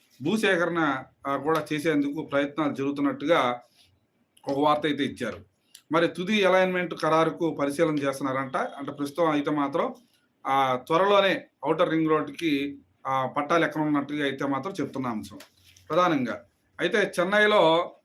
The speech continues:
చెన్నై ఎయిర్ షోలో అపశృతి, ఎండ తీవ్రతకు ఐదుగురు మృత్యువాత, బీచ్ రోడ్లో దారుణం.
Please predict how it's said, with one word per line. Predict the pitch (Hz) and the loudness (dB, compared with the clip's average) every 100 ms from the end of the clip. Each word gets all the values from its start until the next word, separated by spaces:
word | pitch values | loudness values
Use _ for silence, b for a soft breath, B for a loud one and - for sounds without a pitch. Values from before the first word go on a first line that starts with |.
| _ _ - 165 | _ _ -2 -2
చెన్నై | 190 202 | 2 2
ఎయిర్ | 202 165 175 202 | 2 2 4 2
షోలో | - 185 175 151 - _ - | 2 2 4 4 0 _ -10
అపశృతి, | 123 175 165 160 165 226 - _ _ _ - | -2 -2 0 -2 -2 -4 -6 _ _ _ -6
ఎండ | 139 196 | -2 0
తీవ్రతకు | 196 185 180 175 160 180 185 156 135 | 2 2 2 0 -4 -2 0 0 0
ఐదుగురు | 151 165 151 | 2 2 2
మృత్యువాత, | 139 139 170 170 180 190 240 - _ _ - | 0 0 2 2 2 0 -2 -10 _ _ -14
బీచ్ | 120 202 185 | -2 -2 2
రోడ్లో | 175 160 156 | 2 2 0
దారుణం. | 123 135 156 180 | 0 0 0 -2